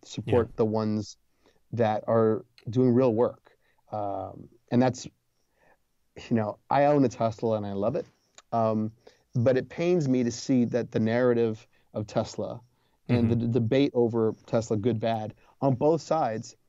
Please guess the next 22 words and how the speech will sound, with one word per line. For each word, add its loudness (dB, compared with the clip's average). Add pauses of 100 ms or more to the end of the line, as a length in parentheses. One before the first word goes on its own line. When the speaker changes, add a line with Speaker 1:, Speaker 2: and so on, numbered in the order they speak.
(120)
Speaker 1:
has -4
a 0
lot 0
of -8
people -4
acting -6
in -4
bad -4
faith. -4 (540)
Um, -2 (220)
one 4
can't, -2
I, 0
I 4
love 4
my -6
car. -6
I -8
absolutely -2
love 0
it. -16 (300)
Speaker 2:
Yeah. -4